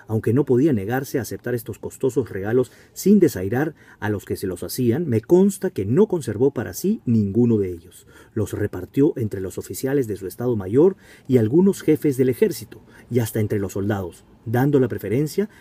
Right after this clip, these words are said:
a los que más se habían distinguido en la campaña.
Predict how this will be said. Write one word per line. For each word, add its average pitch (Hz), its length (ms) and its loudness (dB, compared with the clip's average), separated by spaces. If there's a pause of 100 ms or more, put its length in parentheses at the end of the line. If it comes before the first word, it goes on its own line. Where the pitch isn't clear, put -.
(100)
a 101 100 -8
los 95 120 -8
que 92 140 -10
más 147 300 0
se - 160 -8
habían 113 320 -2
distinguido 135 640 0 (280)
en 139 160 4
la 131 100 2
campaña. 98 520 -6